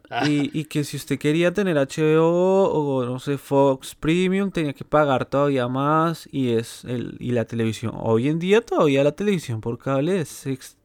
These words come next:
Speaker 2: es muy cara, o sea, tener cable es muy caro, o sea, yo
Speaker 1: Pues solo, solo pensemos en que países como Argentina o Colombia, que casi que tienen la misma población, ¿no? Cuarenta y cinco o
Speaker 2: Sí, sí.
Speaker 1: cincuenta millones de personas,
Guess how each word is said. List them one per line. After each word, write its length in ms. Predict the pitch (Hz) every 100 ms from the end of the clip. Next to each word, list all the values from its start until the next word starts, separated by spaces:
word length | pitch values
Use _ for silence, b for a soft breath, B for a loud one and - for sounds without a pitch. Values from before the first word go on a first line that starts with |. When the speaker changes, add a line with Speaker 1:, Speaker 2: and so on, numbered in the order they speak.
| -
Speaker 2:
es 260 | 123 104
muy 260 | 110 120 120
cara, 540 | - - 113 175 143
o 60 | 123
sea, 220 | 127 117
tener 400 | - 123 120 - - _
cable 460 | 131 127 135 165 180 -
es 180 | 147 135
muy 220 | 139 139
caro, 440 | 139 135 147 151 - B B B B B
o 120 | - 131
sea, 180 | 135
yo 180 | 127 127
Speaker 1:
Pues 300 | 123 120 123
solo, 280 | 143 135 139 -
solo 300 | 151 135 127
pensemos 540 | 208 226 151 127 131
en 140 | 180
que 100 | 175
países 420 | 156 123 110 113 -
como 220 | 160 165
Argentina 800 | 147 139 120 123 117 113 117 123
o 160 | 143 143
Colombia, 680 | 123 113 110 110 113 127 _ _ _ _
que 280 | - 120 -
casi 240 | 113 98
que 100 | 147
tienen 220 | 147 120
la 80 | 123
misma 260 | 147 117 113
población, 480 | 170 147 107 196 123
¿no? 160 | 135
Cuarenta 400 | - 131 110 107
y 60 | 98
cinco 500 | - 123 131 127 135
o 80 | 120
Speaker 2:
Sí, 60 |
sí. 60 | 120
Speaker 1:
cincuenta 360 | 104 110 104
millones 380 | 117 131 110 104
de 80 | 120
personas, 580 | 127 110 113 104 113